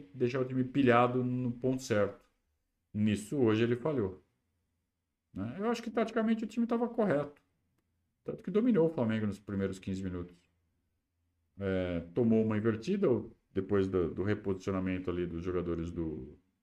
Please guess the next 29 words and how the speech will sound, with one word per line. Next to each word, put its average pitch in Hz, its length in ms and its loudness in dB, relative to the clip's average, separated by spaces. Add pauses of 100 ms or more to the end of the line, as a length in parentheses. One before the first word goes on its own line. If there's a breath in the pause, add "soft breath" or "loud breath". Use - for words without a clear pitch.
(180)
do - 60 -20
Flamengo, 117 420 0
mas 92 160 -2
isso 92 140 -4
faz 92 180 0
parte. - 600 0 (380)
Nem 95 140 -2
sempre 92 300 -4
você 90 180 -6
consegue 92 500 -2
dar 92 220 2
o 87 300 0
troco 101 360 0
assim 85 440 -8
com 98 100 -8
o 92 40 0
jogo 90 280 0
rolando. 98 580 0 (300)
Tem - 120 -16
que - 60 -18
esperar 85 280 -6
chegar 90 240 -4
o 87 40 -2
intervalo. 98 680 -2 (960)
Mas 196 200 -2
eu 214 60 0
achei 185 180 0
que 180 60 -8
faltou 143 920 0